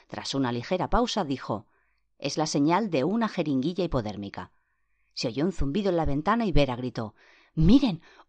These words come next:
¡Una abeja! Acuérdense de lo que les decía esta mañana". No ha sido ese animalejo el que le ha picado.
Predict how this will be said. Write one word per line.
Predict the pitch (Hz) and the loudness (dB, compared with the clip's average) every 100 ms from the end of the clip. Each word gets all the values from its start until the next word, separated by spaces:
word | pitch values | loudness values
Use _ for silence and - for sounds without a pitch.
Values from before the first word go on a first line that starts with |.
| - | 8
¡Una | 339 262 | 10 12
abeja! | 160 - 151 127 _ _ - | 8 6 -2 -8 _ _ -6
Acuérdense | 190 208 277 175 139 - 139 | 4 6 6 4 0 -2 -2
de | 202 | 2
lo | 196 | 2
que | 180 | 2
les | 156 | 0
decía | - 165 262 214 | 0 -2 0 0
esta | - 127 | -2 -8
mañana". | 127 131 113 107 _ _ _ _ _ _ | -8 -8 -10 -12 _ _ _ _ _ _
No | - 220 | 2 4
ha | 226 | 4
sido | - 196 165 | 2 0 0
ese | 143 - | 0 0
animalejo | 139 190 120 170 196 131 | 0 0 0 0 -2 -4
el | 120 | -4
que | 131 123 | -4 -4
le | 123 | -4
ha | |
picado. | 131 - 123 110 - | -6 -6 -6 -6 -12